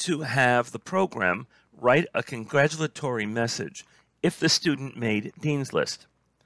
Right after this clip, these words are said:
We will write a function Dean's List that will print the congratulatory message, and another one called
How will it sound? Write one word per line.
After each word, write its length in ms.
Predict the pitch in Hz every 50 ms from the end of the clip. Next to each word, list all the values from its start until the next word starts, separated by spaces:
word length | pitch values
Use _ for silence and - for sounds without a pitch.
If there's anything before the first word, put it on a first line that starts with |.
| _ _ _ _ _ _ _
We 160 | - 139 147 147
will 160 | 139 131 135
write 360 | 135 127 135 131 147 156 - -
a 80 | 110 113
function 680 | - - - - 127 123 127 - - 143 120 120 113 - _ -
Dean's 380 | 107 117 120 139 160 175 139 -
List 360 | 98 101 123 - - _ - _ _ _ _ _ _
that 160 | - 127 123 -
will 120 | 127 131
print 300 | _ _ - 196 208 -
the 60 | -
congratulatory 840 | - - 131 107 113 107 98 101 - - - - - 127 104 95 87
message, 640 | 85 87 82 73 - - - - _ - - - _ _ _ _ _ _ _ _ -
and 160 | 135 143 151
another 360 | 156 151 151 156 170 175 180 151
one 300 | 120 113 107 101 107 117
called 440 | - - 127 113 107 104 104 -